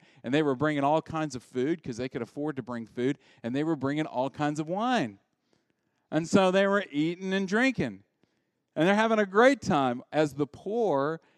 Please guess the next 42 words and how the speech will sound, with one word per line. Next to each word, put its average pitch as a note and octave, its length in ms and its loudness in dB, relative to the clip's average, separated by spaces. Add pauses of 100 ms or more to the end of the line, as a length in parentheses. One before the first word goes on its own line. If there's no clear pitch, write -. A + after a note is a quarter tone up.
(180)
and D3+ 280 0
the C#3 80 2
slaves D3+ 880 0
and D3 100 -4
the C#3+ 60 -2
people F3+ 300 -6
that C#3 140 -2
had F3+ 280 0
no D#3+ 180 -2
means D3 360 -4
are A#2 40 -6
getting D3 280 -4
off C3+ 200 -6
work. D#3 300 -2
They're D3+ 100 -4
coming D#3+ 440 -8
into D3 440 -6
the A#2+ 160 -6
atrium C#3 720 -6 (720)
because B2+ 220 -8
everybody D3 320 -2
else D#3+ 200 -2
is D3 80 -8
in D3 60 -6
the B2+ 80 -8
dining D3 380 -4
room. B2 240 -8
They're D#3+ 160 -2
out D#3+ 160 4
here D#3 200 -6
in C#3 60 -4
the B2+ 80 -4
courtyard C#3 800 0
gathering, C3 680 -4 (320)
and C3+ 120 0
when D3+ 120 2
it D3+ 40 -4
was C3+ 120 -10
time E3+ 260 -2
to D3+ 60 -4
finally E3 380 0
worship, F3+ 440 -2